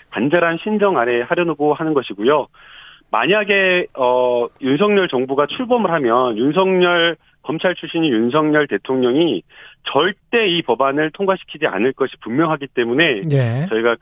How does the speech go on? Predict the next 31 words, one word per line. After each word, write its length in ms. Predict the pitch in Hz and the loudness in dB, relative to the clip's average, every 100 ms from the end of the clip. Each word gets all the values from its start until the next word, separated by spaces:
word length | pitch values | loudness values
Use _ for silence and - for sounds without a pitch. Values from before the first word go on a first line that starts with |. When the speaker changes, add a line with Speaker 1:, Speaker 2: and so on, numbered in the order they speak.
| - | -4
Speaker 1:
그러한 300 | 143 190 175 | 0 0 0
어떤 280 | 120 139 139 | -2 -4 -2
어려움 440 | 92 117 139 131 | -2 0 -2 -2
때문에 500 | - 120 123 160 202 - _ - _ - | -4 -2 0 0 0 -6 _ -20 _ -8
서둘러서 460 | 202 190 165 151 - | -4 0 0 -2 -6
지금 240 | 104 107 | -6 -2
이 100 | 107 | -2
법안을 340 | - 98 104 104 | -2 -4 -2 -2
통과시키려고 960 | 185 185 165 - - 107 98 131 165 185 | -2 0 -2 -6 -8 -6 -2 -2 -2 -8
노력하고 480 | - 92 120 127 113 | -6 -2 -2 -4 -4
있는 160 | 87 90 | -6 -6
상황인 260 | 139 143 113 | -4 -2 -4
겁니다. 220 | 76 131 | -8 -10
Speaker 2:
시기가 460 | - 240 240 226 214 | -6 -2 0 2 2
지금인 480 | - 170 190 180 170 | 0 -2 0 0 2
것은 340 | 160 143 180 | 0 0 -4
분명히 360 | - 151 175 165 | -2 0 2 0
거부권을 580 | - 151 190 190 175 160 | 2 2 2 0 2 0
행사할 400 | 170 180 160 156 _ _ _ | 0 0 -2 -6 _ _ _
것이기 340 | - 180 151 147 | 0 0 0 -4
때문에 460 | - 123 131 131 110 | -2 0 0 -2 0
다음 240 | 143 135 | 0 2
Speaker 1:
네. 100 | 127 | 2
Speaker 2:
대통령이. 600 | 117 123 123 123 143 98 | 2 2 2 2 0 -2
Speaker 1:
네, 220 | - 113 117 | 0 0 0
그런 220 | 180 220 | -2 0
것 160 | 233 | 0
때문이지 400 | 214 202 190 165 | -2 -2 -2 -4
무슨 340 | 139 131 151 135 | -6 -4 -2 0
뭐, 240 | 123 120 - - - | 0 0 -4 -16 -4
아니 200 | 165 202 | -2 -2